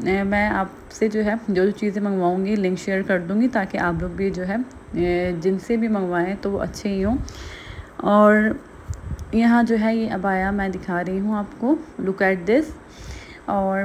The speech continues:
बहुत ही प्यारा लग रहा है देखने में और इसने जो है wear भी करा था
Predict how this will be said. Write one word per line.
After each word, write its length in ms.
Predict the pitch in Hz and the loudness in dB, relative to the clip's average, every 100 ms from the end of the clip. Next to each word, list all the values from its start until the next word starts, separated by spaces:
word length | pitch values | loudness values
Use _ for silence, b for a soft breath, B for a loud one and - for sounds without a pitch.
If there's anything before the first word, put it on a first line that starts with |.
| 190 | -4
बहुत 400 | 196 208 214 247 | -4 -2 -2 0
ही 160 | 262 262 - | 0 0 -2
प्यारा 300 | 202 185 226 | -2 0 0
लग 160 | 240 208 | 0 0
रहा 120 | 202 | 0
है 80 | 202 | 0
देखने 300 | 208 - 202 | -4 -4 -2
में 180 | 202 226 | 0 -2
और 440 | 196 185 180 185 - | -2 -2 0 0 -2
इसने 240 | 208 233 | -4 -2
जो 100 | 220 | 0
है 200 | 214 220 | 0 0
wear 280 | 214 185 196 | 2 2 2
भी 100 | 233 | 0
करा 220 | 233 214 208 | 0 -2 0
था 180 | 233 | -2